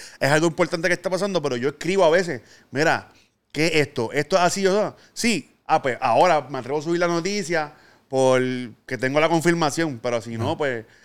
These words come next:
Speaker 1: ah, está, hay que estar pendiente a muchos detalles,
Speaker 2: Ya.
Speaker 1: muchos detalles. Mira, algo que me pasó, tía, hace tiempito fue,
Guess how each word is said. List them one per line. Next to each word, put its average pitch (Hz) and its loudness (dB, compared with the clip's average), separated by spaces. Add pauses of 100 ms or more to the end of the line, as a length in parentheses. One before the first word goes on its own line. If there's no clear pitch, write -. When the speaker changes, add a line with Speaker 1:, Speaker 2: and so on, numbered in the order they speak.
(140)
Speaker 1:
ah, 180 4
está, 160 0 (420)
hay - -14
que 139 -2
estar 190 2
pendiente 175 2
a 147 4
muchos 139 -4
detalles, 127 0
Speaker 2:
Ya. 104 -20
Speaker 1:
muchos 123 -6
detalles. 117 0 (200)
Mira, 160 6
algo 160 4
que 185 4
me 190 6
pasó, 175 4
tía, 170 4
hace 143 2
tiempito 139 0
fue, 123 2